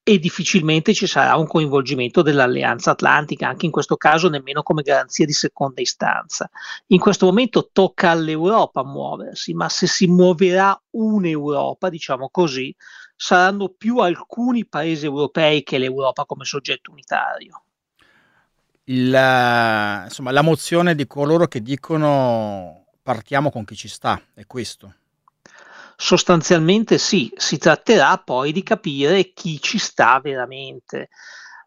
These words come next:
Speaker 1: Perché, mh, anche alcuni paesi che, eh, affermano di volerci stare, e penso, mh, prima fra tutte la Francia, eh, devono fare i conti con quelli che sono i loro problemi politici interni.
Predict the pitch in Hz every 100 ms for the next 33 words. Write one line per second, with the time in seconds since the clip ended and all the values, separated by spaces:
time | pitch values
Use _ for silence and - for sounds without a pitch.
0 | _ _ - 147 - 160 165 - 120 -
1 | - _ - 202 240 208 180 156 - 196
2 | 170 143 143 151 180 165 143 - 131 135
3 | 139 - 139 135 120 - - 175 180 190
4 | 165 147 139 127 135 135 123 123 120 139
5 | 127 - - - 165 190 139 127 135 -
6 | - 147 151 170 - 147 143 147 151 175
7 | - 156 147 139 - 190 - 139 139 -
8 | 143 131 131 - 151 156 - - - -
9 | - 160 160 160 147 202 208 240 208 165
10 | 170 247 - 202 196 220 233 190 160 170
11 | 151 151 190 - 165 160 170 208 220 _
12 | 240 170 160 156 170 190 180 139 139 160
13 | - 139 127 - 156 - 127 - 143 147
14 | 151 160